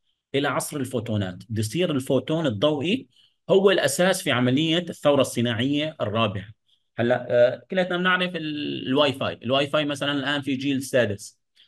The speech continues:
طبعا في عنا شيء اسمه ال إل آي إف آي، يعني اللايت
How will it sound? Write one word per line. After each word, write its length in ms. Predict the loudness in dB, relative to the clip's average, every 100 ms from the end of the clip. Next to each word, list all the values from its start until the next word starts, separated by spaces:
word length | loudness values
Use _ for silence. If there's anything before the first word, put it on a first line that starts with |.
| _ _
طبعا 220 | -4 -4
في 140 | -6 -4
عنا 200 | -2 -2
شيء 200 | -2 -4
اسمه 440 | -4 -4 -4 -6 _ -2
ال 280 | 0 0
إل 180 | 0 0
آي 520 | -4 -4 -2 -4 -8 -18 _ -6
إف 200 | -6 -6 -8 -2
آي، 340 | -2 -2 -8 _ _ _ _ _
يعني 520 | 0 0 2 0 -4 -10 -2
اللايت 600 | 0 2 2 2 -2